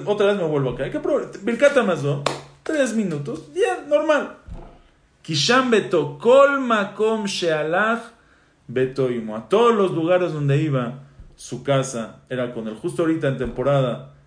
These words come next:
de vacaciones. Bueno, vacaciones entre comillas, ¿no? Relativamente vacaciones. Uno sale, cambia de... de, se despeja, cambia de, de avirá, cambia de, de, de, este, de aire, cambia de ambiente.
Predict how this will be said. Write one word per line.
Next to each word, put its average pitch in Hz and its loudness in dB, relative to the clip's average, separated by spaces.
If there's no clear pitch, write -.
de 120 -4
vacaciones. 123 -4
Bueno, 143 -4
vacaciones 139 -6
entre 110 -8
comillas, 113 -2
¿no? 131 -8
Relativamente 147 -2
vacaciones. 139 -2
Uno 202 -4
sale, 151 0
cambia 160 0
de... 123 0
de, 107 -6
se - -4
despeja, 123 2
cambia 151 0
de, 127 0
de 117 -2
avirá, 131 0
cambia 131 -2
de, 113 -6
de, 113 -4
de, 107 -6
este, 104 -10
de 127 0
aire, 160 2
cambia 151 0
de 139 2
ambiente. 139 -4